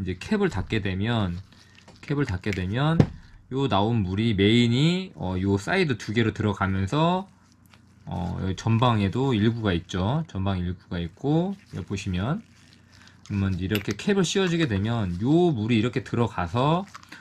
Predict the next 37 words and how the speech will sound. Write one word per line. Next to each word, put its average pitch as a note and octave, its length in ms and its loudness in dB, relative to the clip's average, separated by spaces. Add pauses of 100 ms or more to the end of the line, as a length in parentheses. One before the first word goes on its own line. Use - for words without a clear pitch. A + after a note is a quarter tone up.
(120)
전방 A2+ 300 2
일구도 A2 320 2
나가고, G#2+ 540 2
요 B2 140 2
안에서, D3 720 0 (680)
어, F2 520 -4 (400)
요 G2+ 220 0 (160)
두 - 120 -8
개, G#2 220 2 (300)
어, F#2+ 220 -10
두 A2 140 -2
개 A#2 100 2
물 A2 220 2
라인으로 G#2 400 2
나가면 B2+ 680 0
요 A#2 140 2
물 G2 160 0
라인이 G#2+ 280 2
요렇게, F#2 320 -2 (420)
요게 G2+ 140 2
이 F#2+ 100 2
길로 G#2 160 -2
나오고, F2+ 560 0 (340)
요게 B2+ 640 0 (760)
일 G#2 260 4
구, G2+ 300 0
이거 G#2 120 -8
후방이 F3 360 4
이 A2+ 80 2
구죠. A2+ 400 0 (240)
어, F2 320 -4
요 B2+ 180 2
물 A2+ 160 2
라인은 A#2+ 240 4
일로 G#2 240 2
갈 F#2+ 200 -2
테고, D#3+ 420 -2